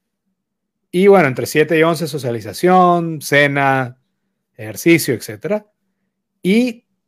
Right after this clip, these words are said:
a las once tratar de apagar todas las pantallas e irse a dormir. Em, y, e insisto,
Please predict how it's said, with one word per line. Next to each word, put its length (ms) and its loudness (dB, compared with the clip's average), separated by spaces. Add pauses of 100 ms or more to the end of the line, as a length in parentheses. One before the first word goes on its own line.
(180)
a 140 4
las 260 0
once 360 0
tratar 380 2
de 80 4
apagar 320 2
todas 160 4
las 100 0
pantallas 480 0
e 80 -2
irse 220 -10
a 40 -12
dormir. 280 -20 (2250)
Em, 960 0 (3250)
y, 180 0 (120)
e 80 0
insisto, 560 -2